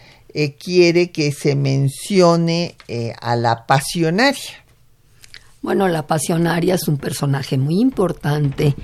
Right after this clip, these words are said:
Speaker 2: de la guerra y más que de la guerra, de la posguerra, porque ella durante,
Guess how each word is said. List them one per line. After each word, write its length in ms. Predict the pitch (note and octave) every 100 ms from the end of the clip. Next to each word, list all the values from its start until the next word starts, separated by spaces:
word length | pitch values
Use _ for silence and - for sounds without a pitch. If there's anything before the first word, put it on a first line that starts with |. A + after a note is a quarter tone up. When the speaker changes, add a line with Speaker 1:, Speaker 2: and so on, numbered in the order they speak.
| - - -
Speaker 2:
de 140 | E3+
la 160 | D3+ D3
guerra 640 | C#3+ D#3 E3 D3+ C#3 D#3+ -
y 520 | - D#3+ D3+ C#3+ C#3+ C3+ - -
más 480 | D#3 D3+ D#3+ F3+
que 120 | - G#3+
de 100 | F#3+
la 160 | D3+
guerra, 400 | C#3+ D3+ C#3 E3+
de 140 | F3 D3+
la 140 | A#2
posguerra, 800 | - A2+ A2+ D3 F3+ A3+ F#3 C3 - - - -
porque 340 | - D3+ C#3+ E3
ella 760 | D#3+ E3 G#3 G3+ G#3 A3 -
durante, 1500 | - D#3 C#3 D#3 D3+ D3 D3 C#3 - D#3 D3 C#3+ C#3 C3+ C3+